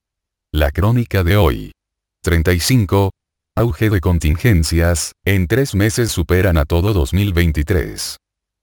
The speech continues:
Todavía no termina el tercer mes de este año,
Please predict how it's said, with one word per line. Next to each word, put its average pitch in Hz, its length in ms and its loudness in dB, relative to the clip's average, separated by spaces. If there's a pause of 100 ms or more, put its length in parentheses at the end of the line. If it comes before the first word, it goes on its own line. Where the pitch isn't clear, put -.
Todavía 95 520 0
no 73 160 2
termina 101 400 2
el 73 100 0
tercer 78 380 0
mes 80 240 0
de 67 160 2
este 110 260 0
año, 80 380 2